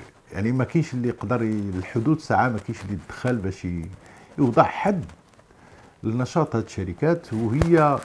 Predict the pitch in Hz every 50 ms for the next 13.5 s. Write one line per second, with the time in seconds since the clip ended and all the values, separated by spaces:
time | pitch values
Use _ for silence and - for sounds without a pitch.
0 | - - - - - - 113 120 120 117 123 117 - - 123 - - - - -
1 | - - 95 80 - - 117 101 - - 98 117 131 151 151 143 - - 113 -
2 | - 110 104 - _ - - 104 101 98 95 90 - - 117 120 117 110 - -
3 | 104 104 101 135 175 190 175 156 123 104 95 107 113 104 135 151 139 110 87 98
4 | 98 95 131 127 110 107 98 90 95 95 92 92 90 - 104 104 92 82 90 95
5 | 95 - - 92 95 92 92 87 85 90 98 110 143 175 175 - - - - -
6 | - - - - - - - - - - - - _ _ - 254 233 214 - -
7 | 196 175 - - 110 127 175 202 - 151 - - - 117 113 107 104 101 98 -
8 | - - 113 104 - 170 160 139 101 87 82 92 104 104 104 98 101 95 92 92
9 | 90 85 82 80 80 - - 117 - 139 - 82 78 90 98 92 - - 90 85
10 | 85 82 - - 90 101 123 165 160 113 107 104 107 - - 107 - - 208 220
11 | 190 175 175 160 - - 156 98 92 - 123 113 113 131 147 131 113 110 113 -
12 | 113 - - 104 110 120 110 - - 101 98 95 98 104 117 127 101 90 90 85
13 | - - - 71 67 67 - - 60